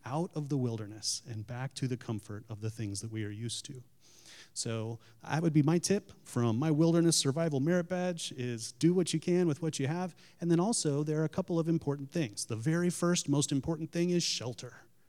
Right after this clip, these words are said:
making sure that you've got shelter, trying to figure out some way to find shelter. And then you find a water source, and then you make, you see about foraging for food.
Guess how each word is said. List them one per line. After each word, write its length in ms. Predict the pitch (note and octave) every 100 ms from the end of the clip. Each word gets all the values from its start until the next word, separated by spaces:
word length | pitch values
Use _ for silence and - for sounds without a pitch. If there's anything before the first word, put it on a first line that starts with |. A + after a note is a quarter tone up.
| _
making 260 | A2+ B2 C3+
sure 180 | - C#3+
that 200 | C#3+ C#3+
you've 100 | C#3
got 140 | D3
shelter, 460 | - F3+ D#3+ A#2 - - - - -
trying 180 | A2 A2
to 80 |
figure 300 | A#2 C3 C3+
out 140 | B2+ B2
some 260 | - D#3+
way 160 | E3+ E3+
to 80 | E3
find 260 | E3 D#3+
shelter. 440 | D3+ A#2 G2 A2+ - - - -
And 120 | B2 C#3+
then 80 |
you 80 | D3
find 240 | D3 D#3+ B2+
a 40 |
water 280 | D3+ G3+ G3
source, 440 | - F#3 F3+ - -
and 140 | D3
then 80 | F3+
you 80 | F3+
make, 200 | F3 E3
you 120 | D#3
see 220 | D3+ E3
about 340 | D3+ C#3 C3 B2+
foraging 500 | C3+ B2+ B2 B2 A2+
for 140 | A#2+
food. 400 | - A#2 G2+ -